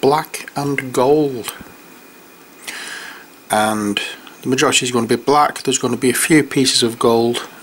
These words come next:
knocking about. So for the base coats for the gold, we're gonna be using Balthazar Gold, which is a nice dark colour,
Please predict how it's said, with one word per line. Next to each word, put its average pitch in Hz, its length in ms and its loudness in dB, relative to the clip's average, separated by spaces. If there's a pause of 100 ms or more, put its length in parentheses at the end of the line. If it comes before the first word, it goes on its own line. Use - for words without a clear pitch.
(100)
knocking 123 300 -4
about. 131 460 -2 (560)
So 123 260 2
for 120 320 2
the 123 140 2
base 180 320 2
coats - 340 2
for - 140 -2
the 123 100 0
gold, 120 480 2
we're 123 80 -10
gonna 113 160 -4
be 113 100 -4
using 113 360 -2 (260)
Balthazar 120 580 2
Gold, 113 400 2 (1300)
which 131 220 -8
is 127 80 -4
a - 20 -6
nice 110 280 -2
dark - 480 0
colour, 147 320 0